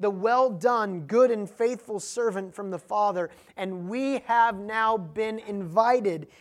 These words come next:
into communion with God, not upon the basis of our own works, but rather upon the basis of the works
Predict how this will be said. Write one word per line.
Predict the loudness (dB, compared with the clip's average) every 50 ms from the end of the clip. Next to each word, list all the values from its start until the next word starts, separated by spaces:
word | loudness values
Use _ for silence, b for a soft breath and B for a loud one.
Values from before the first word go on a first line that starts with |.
| b b b
into | -4 -2 0 0 -2 -2 -4 -6 -8
communion | -6 -4 -6 -4 -4 -4 -4 -4 -4 -4 -4 -2
with | -2 -4 -4 -4 -2
God, | 0 2 2 4 2 0 -2 B B B B
not | B -2 4 6 8 8 8 6 4 -2
upon | -6 -6 -4 -2 -2 -2 0 -2
the | -4
basis | -6 -4 -2 0 0 0 -2 -4 -4 -4 -4 -4 -6 -6 0 0
of | 0 0 0 -6 -10 -4
our | 2 6 8 10 10 10 10 6 0 -2
own | -2 0 0 0 -2 -6 -6
works, | -2 0 2 2 2 0 -2 -8 -14 -18 b b b b b
but | -6 -6 -6
rather | -4 0 2 4 4 4 2 2 2 2 2 2 0 B B B
upon | -8 -8 -6 -6 -6 -6 -6
the | -6 -8
basis | -8 -6 -2 0 0 0 0 -2 -6 -8 -8 -6 -6 -8 -12 -14 b b b
of | b -10 -10 -6
the | -8 -8
works | -8 -4 2 4 6 6 6 4 0 -8 -12